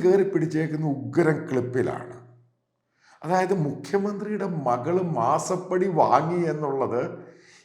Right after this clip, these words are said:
ഈ ഡോക്യുമെന്റേഷനിൽ പ്രൂവ് ചെയ്ത് അവര് പറഞ്ഞു അവർക്ക് ഈ പണം കിട്ടിയിട്ടുണ്ട്. എന്തിനാണ്?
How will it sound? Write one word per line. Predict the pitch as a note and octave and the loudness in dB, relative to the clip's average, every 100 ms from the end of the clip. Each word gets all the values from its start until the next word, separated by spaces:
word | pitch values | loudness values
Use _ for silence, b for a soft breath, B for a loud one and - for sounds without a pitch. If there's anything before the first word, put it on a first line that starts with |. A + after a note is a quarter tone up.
| _ | _
ഈ | E2+ A2 - A#2+ | -12 -10 -10 2
ഡോക്യുമെന്റേഷനിൽ | A#2 B2+ - G#3 A3 G3 G3+ G3+ G3+ G#3+ | 6 6 6 4 4 4 4 4 0 0
പ്രൂവ് | - E3+ F#3+ G#3 | -2 -2 0 0
ചെയ്ത് | G#3 - | 2 2
അവര് | D#3 B3 | 4 4
പറഞ്ഞു | A3+ G#3+ A3 A#3+ F3 B B - | 6 6 6 0 -2 B B 4
അവർക്ക് | F#3+ A#3 | 4 4
ഈ | A3+ - | 0 4
പണം | F#3+ A3+ G#3+ | 4 4 2
കിട്ടിയിട്ടുണ്ട്. | F3+ G#3 F3+ D3+ G2+ | 0 0 -2 -2 -4
എന്തിനാണ്? | - B2+ E3 E3 F3 | -4 -4 -2 -2 -4